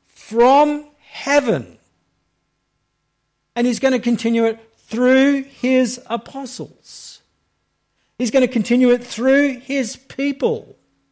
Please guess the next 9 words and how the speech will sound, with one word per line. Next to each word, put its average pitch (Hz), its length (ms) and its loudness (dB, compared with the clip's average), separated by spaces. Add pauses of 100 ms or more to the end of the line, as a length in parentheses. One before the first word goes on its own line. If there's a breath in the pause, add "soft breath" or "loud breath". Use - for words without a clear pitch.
(960)
down 269 400 4
through 254 300 -4
the 233 120 0
ages. - 1040 -4 (840)
As 214 260 2
we 254 400 0
live 226 580 2
for 254 400 2
Jesus - 960 -6